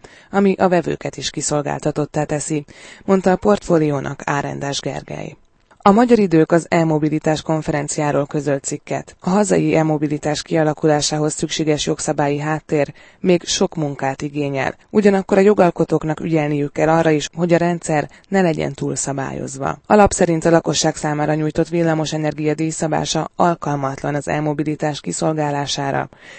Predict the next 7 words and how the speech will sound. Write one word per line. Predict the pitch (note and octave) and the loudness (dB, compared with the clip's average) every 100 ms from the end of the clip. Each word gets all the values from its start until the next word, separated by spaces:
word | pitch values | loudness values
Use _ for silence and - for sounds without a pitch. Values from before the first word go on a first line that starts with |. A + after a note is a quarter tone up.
| - | -8
ezért | - G3 F#3+ F3+ | 0 4 4 4
az | G3+ F#3 | 0 2
Energiahivatal | A3 F3+ E3 D3+ D3 C#3+ C#3 D3 C#3+ - | 2 2 2 0 0 -2 -2 0 -2 -2
nem | F#3+ F3 | -2 0
támogatna | D#3+ C#3+ C#3 C#3 C#3 D3 | -2 -2 0 0 -2 -4
ilyen | D3+ C#3+ C#3+ | -2 -4 -4
lehetőséget, | C3+ C#3 - C#3+ C#3 C#3+ C#3 C#3 - | -6 -8 -6 -6 -4 -6 -6 -6 -8